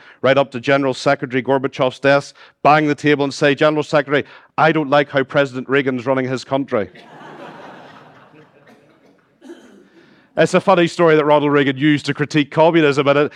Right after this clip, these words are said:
it shows your identity. As Americans, they identified with democracy and freedom.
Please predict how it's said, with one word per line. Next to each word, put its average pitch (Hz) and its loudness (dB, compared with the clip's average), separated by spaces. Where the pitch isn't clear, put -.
it 151 0
shows 220 2
your 180 4
identity. 170 2
As 139 -4
Americans, 156 2
they 147 4
identified 139 0
with 127 -12
democracy 120 -2
and 104 -8
freedom. 139 -2